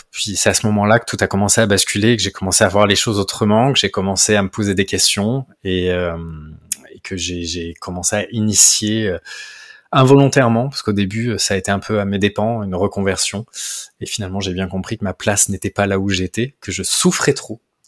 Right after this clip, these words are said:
que je, et donc voilà. Et ensuite,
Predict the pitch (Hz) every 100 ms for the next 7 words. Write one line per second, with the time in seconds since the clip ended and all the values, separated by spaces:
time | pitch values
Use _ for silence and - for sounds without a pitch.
0 | - 110 95 95 95 92 87 87 90 -
1 | - - - - - - _ 107 101 95
2 | 82 - 123 95 98 - 104 -